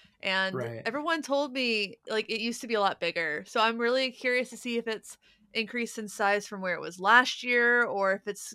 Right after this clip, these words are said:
Speaker 1: going to maintain that slightly smaller footprint. I know people have, like, maps and stuff, listings in advance, but, uh, I don't really,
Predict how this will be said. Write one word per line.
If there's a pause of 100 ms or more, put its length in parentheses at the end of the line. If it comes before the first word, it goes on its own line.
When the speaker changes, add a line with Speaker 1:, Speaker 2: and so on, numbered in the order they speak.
(120)
Speaker 1:
going
to
maintain
that
slightly
smaller
footprint. (440)
I
know
people
have,
like, (440)
maps
and
stuff, (720)
listings
in
advance, (400)
but,
uh,
I
don't (440)
really,